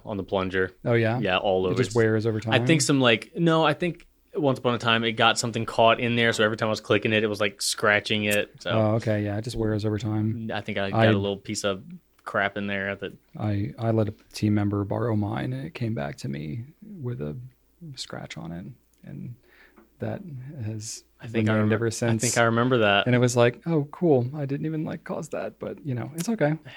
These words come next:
Speaker 2: I don't remember who it was specifically, but, you know, that was one of those things that's sort of like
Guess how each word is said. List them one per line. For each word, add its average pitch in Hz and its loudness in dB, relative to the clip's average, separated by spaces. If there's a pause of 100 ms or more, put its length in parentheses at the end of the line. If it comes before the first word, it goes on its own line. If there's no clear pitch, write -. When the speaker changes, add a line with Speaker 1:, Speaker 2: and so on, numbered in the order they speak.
(320)
Speaker 2:
I 143 6
don't 135 10
remember 113 4
who 107 0
it 107 -2
was 110 -2
specifically, 143 -10
but, - -12 (480)
you 107 -4
know, 101 -4 (160)
that 113 -8
was 107 -8
one 113 2
of 110 0
those 107 -2
things 104 -2
that's 104 -10
sort 110 -6
of 110 -4
like 104 -6